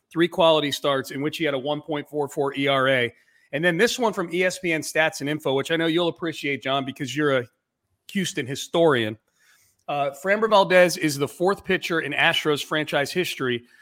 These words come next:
to record a hundred strikeouts and twenty-five earned runs or less through a pitcher's first fifteen games of a season, joining twenty eighteen Verlander, nineteen eighty-seven Mike Scott, and nineteen eighty J R Richard.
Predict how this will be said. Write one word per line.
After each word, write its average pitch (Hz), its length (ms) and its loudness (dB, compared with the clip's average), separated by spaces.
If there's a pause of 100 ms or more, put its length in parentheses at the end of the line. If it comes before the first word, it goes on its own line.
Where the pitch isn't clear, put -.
(160)
to 165 100 -2
record 151 320 2
a 131 60 -2
hundred 196 320 -2
strikeouts 165 600 2 (300)
and 120 120 -10
twenty-five 185 600 2
earned 165 240 0
runs 160 260 0
or 147 180 0
less 143 600 2
through 151 160 4
a - 40 -2
pitcher's 175 440 -4
first 175 380 -4
fifteen 175 580 -2
games 156 340 0
of 143 140 -2
a 135 60 -6
season, 135 680 -6 (480)
joining 165 640 0
twenty 185 340 2
eighteen 185 400 0
Verlander, 156 640 2 (220)
nineteen 175 380 0
eighty-seven 160 540 2
Mike 147 200 0
Scott, 143 460 -2
and 135 140 -6
nineteen 156 360 0
eighty 135 400 0 (460)
J 151 200 4
R 139 180 4
Richard. 127 420 -4